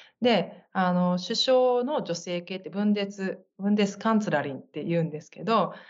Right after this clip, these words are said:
あの、もうメルケル首相はすごい長い間首相の位置にいらっしゃったんで、例えば子供、小さい子供とかだと生まれてから、あの、直近までね、ずっと首相は女性だって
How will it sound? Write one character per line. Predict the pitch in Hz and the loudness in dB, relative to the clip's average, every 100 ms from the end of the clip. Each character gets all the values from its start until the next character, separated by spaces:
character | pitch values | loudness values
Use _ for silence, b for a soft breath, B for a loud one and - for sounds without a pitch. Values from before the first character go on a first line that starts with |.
| B B | B B
あ | - 180 | -6 -2
の、 | 175 170 170 | -2 -2 -4
も | 190 | -2
う | |
メ | 208 | -2
ル | 277 | -2
ケ | - | -6
ル | 160 | -6
首 | - | -6
相 | 160 | -6
は | 151 | -8
す | - 160 | -6 -4
ご | 175 254 | 0 2
い | |
長 | 170 156 165 | 2 0 0
い | 151 | 0
間 | 143 135 - | -4 -6 -8
首 | - 165 | -14 -8
相 | 156 156 | -8 -4
の | 156 156 | -6 -6
位 | - | -8
置 | 175 147 | -8 -6
に | 131 - _ | -8 -12 _
い | 180 | 0
ら | |
っ | 180 | 2
し | 202 | 2
ゃ | |
っ | 196 | -2
た | 147 | -6
ん | 143 | -6
で、 | 160 170 - B B - | -2 -2 -2 B B -8
例 | 330 | -2
え | 311 | 0
ば | 147 147 B B _ | -2 -4 B B _
子 | - | -2
供、 | 254 262 254 254 _ _ _ | 0 2 0 -4 _ _ _
小 | 262 | -14
さ | 240 302 | -4 -2
い | 180 | -2
子 | 147 | -6
供 | 156 151 - _ _ _ _ | -6 -8 -12 _ _ _ _
と | 185 | -10
か | 143 | -8
だ | 131 | -4
と | 180 | 0
生 | 170 | 2
ま | 269 | 2
れ | 330 | 0
て | 302 | -6
か | 277 | -6
ら、 | 277 254 - - _ _ | -2 -4 -4 -14 _ _
あ | - 170 | -8 -4
の、 | 160 156 151 - - | -4 -6 -10 -16 -10
直 | 180 | -6
近 | - 175 | 0 0
ま | |
で | 156 | 0
ね、 | 131 | -4
ず | - 220 294 | -4 -2 -2
っ | - | -2
と | 285 | -4
首 | 277 | -2
相 | 254 269 | -2 2
は | 262 262 | 4 4
女 | - | 2
性 | 175 254 247 | 0 2 0
だ | 233 | 0
っ | - | -8
て | - 127 | -10 -12